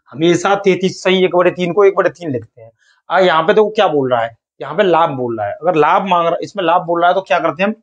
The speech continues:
एक, तीन में एक को जोड़ देंगे तो कितना हो जाएगा यहाँ चार अनुपात में, तीन का तीन यहाँ रख देंगे। ठीक है ना,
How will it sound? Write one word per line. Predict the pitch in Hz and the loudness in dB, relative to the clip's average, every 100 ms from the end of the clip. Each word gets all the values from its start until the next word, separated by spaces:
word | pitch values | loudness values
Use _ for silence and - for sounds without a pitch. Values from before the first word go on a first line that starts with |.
| 180 | -6
एक, | 185 190 - _ _ | -2 -2 -2 _ _
तीन | 180 180 190 | -6 0 2
में | 196 | 4
एक | 190 196 | 4 2
को | 160 | 2
जोड़ | 139 | 2
देंगे | 127 123 123 131 _ _ _ - | 0 0 -2 -6 _ _ _ -14
तो | |
कितना | 143 185 190 | -4 2 4
हो | 165 | 4
जाएगा | 160 175 | 2 2
यहाँ | 208 220 | 0 0
चार | - 131 110 107 107 | -2 -2 -2 -6 -12
अनुपात | 135 127 117 107 - | -16 -16 -12 -14 -14
में, | 98 _ _ _ _ _ _ _ _ _ _ _ _ _ - | _ _ _ _ _ _ _ _ _ _ _ _ _ _ -2
तीन | 208 226 | 4 4
का | 247 233 | 4 2
तीन | 208 214 | 0 0
यहाँ | 185 123 | 2 0
रख | 107 104 | -4 -10
देंगे। | 101 98 98 _ _ _ _ | -16 -20 _ _ _ _ _
ठीक | - _ 151 | -20 _ -4
है | |
ना, | 269 | 0